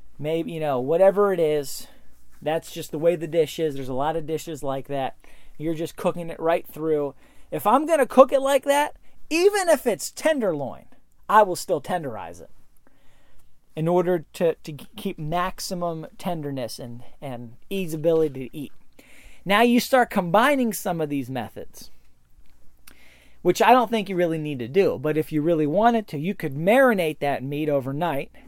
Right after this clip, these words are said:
but then you have to dry it and then tenderize it. And I hate that step.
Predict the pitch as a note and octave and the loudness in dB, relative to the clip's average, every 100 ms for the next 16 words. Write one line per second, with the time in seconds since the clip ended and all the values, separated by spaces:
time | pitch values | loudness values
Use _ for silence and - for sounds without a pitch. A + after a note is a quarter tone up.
0 | - - _ - E3 A#3 C4+ A3+ A#3+ - | -20 -20 _ -2 4 6 6 6 4 4
1 | B3 C#3 F3+ F3 C#3+ D3 - - - - | -8 0 4 4 2 -2 -6 -16 -18 -14
2 | - F3 A#3+ A#3 - E3+ C#3+ B2+ G#2+ A#2+ | -8 0 2 2 -2 -6 -4 -4 -4 -10
3 | A2 - - - - - D4 E4+ C#4 G3+ | -14 -16 -20 -20 -18 -8 0 2 4 2
4 | - B2 - - C3 | 0 -6 -6 -8 -8